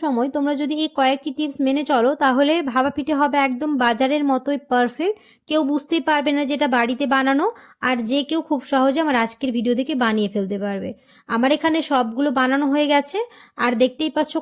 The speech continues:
কতটা টেম্পটিং লাগছে। এভাবে বানিয়ে দেখবে, একেবারে নরম হবে আর মুখে দেওয়ার সাথে সাথেই মিলিয়ে যাবে। আমি তোমাদের দেখিয়ে দিচ্ছি কতটা সফট হয়েছে। এভাবে বানিয়ে দেখবে, কোনো রকম ফাটবে না, কোনো রকম শক্তও হবে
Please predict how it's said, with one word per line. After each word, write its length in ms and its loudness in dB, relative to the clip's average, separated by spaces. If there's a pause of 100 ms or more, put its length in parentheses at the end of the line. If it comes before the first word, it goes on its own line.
কতটা 280 0 (100)
টেম্পটিং 360 0 (140)
লাগছে। 320 -2 (380)
এভাবে 220 6 (100)
বানিয়ে 320 0
দেখবে, 220 -2 (180)
একেবারে 320 2 (200)
নরম 320 4 (100)
হবে 260 2 (400)
আর 140 0
মুখে 220 0
দেওয়ার 220 4
সাথে 200 -2
সাথেই 300 -2
মিলিয়ে 260 0
যাবে। 180 -2
আমি 160 0
তোমাদের 260 -2 (100)
দেখিয়ে 280 -4
দিচ্ছি 200 -8 (200)
কতটা 320 -2 (120)
সফট 360 -2
হয়েছে। 320 -6 (480)
এভাবে 300 4
বানিয়ে 280 0
দেখবে, 180 0 (100)
কোনো 180 4
রকম 200 0 (120)
ফাটবে 400 -2
না, 60 -2 (100)
কোনো 160 2
রকম 140 -4 (120)
শক্তও 460 -2
হবে 180 2